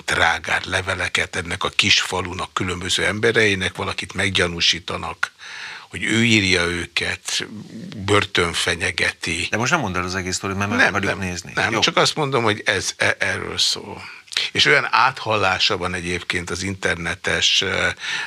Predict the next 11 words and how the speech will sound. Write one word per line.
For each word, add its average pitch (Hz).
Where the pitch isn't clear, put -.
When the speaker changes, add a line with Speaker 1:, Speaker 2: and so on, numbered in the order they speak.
Speaker 1:
e, 90
kommentvilágra 90
nézve, 85
hogy 82
mi 104
motiválja 90
az 92
embereket 85
az 92
ügyben, 90
hogy 92